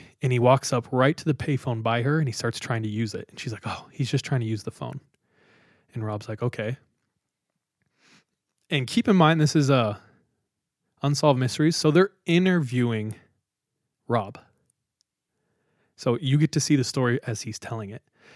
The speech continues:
And as he's talking, you can, like, see it in his eyes. He's reliving it. And, um,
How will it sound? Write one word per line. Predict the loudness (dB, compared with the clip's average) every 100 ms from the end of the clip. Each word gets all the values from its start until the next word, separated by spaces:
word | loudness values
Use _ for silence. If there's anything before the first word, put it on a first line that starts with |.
| -20 -6
And | -4 0
as | 0 2
he's | 0 -2
talking, | -2 -2 -2 -2 -2 -4 -6 _ _ _ _ _ -2
you | 0
can, | 2
like, | 0 -2
see | -2 -4 0 2 2
it | 0
in | -4 -4
his | -4 -6 -8
eyes. | -8 -10 -16 -16 -20 _ _ _
He's | -4 -2
reliving | 0 0 0 -2 -6
it. | -12 -16 _ _ _ _ _ _ _ _ _ _ _ _ _ _ _ _ _ _ _ _ _ -2
And, | 2 4 2 0
um, | 2 2 0